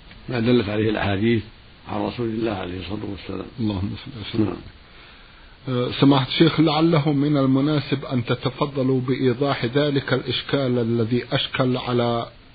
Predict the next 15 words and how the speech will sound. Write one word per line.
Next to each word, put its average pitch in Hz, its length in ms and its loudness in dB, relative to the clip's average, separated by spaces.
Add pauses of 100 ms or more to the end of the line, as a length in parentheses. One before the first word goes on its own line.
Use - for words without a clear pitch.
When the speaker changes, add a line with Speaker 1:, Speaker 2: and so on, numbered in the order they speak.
(520)
Speaker 2:
إحدى 135 240 -2
الصحابيات، 120 920 0 (440)
إن 131 180 8
لم 123 140 4
تكن 123 500 0 (120)
من 123 200 2 (100)
إحدى 123 260 -2
أمهات 117 580 0
المؤمنين، 117 680 2 (560)
حينما 123 680 2
ألحقت 127 640 0
المرأة 120 720 2 (300)
بالكلب 117 600 2
الأسود 117 580 0 (420)
وبالحمار. 120 1120 2